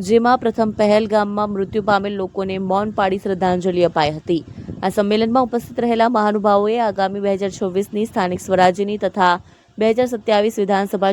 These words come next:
ચૂંટણી લક્ષી આયોજનનું માર્ગદર્શન પૂરું પાડ્યું હતું, જેમાં આગામી સ્થાનિક સ્વરાજ્યની તાલુકા જિલ્લા પંચાયતની ચૂંટણીઓને લઈને પાર્ટીના આગેવાનો અને કાર્યકરો સાથે ચિંતન અને માર્ગદર્શન આપવામાં આવ્યું છે.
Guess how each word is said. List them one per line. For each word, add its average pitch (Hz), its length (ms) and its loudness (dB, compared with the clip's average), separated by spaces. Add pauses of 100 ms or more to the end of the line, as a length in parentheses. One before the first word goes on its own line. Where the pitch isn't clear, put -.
ચૂંટણી 202 320 -2
લક્ષી 196 300 0
આયોજનનું 185 480 0
માર્ગદર્શન 185 520 -2
પૂરું 202 260 -4
પાડ્યું 202 320 -2
હતું, 214 220 -10 (380)
જેમાં 202 340 2
આગામી 214 340 0
સ્થાનિક 220 320 -6
સ્વરાજ્યની 208 560 0
તાલુકા 190 340 0
જિલ્લા 196 320 -2
પંચાયતની 202 460 -2
ચૂંટણીઓને 190 560 -4
લઈને 185 300 0 (500)
પાર્ટીના 240 480 0
આગેવાનો 214 480 0
અને 226 100 -6
કાર્યકરો 190 540 -2
સાથે 190 340 -4
ચિંતન 214 420 -2
અને 202 180 -2
માર્ગદર્શન 180 480 -2
આપવામાં 156 380 -2
આવ્યું 151 320 -6
છે. 156 120 2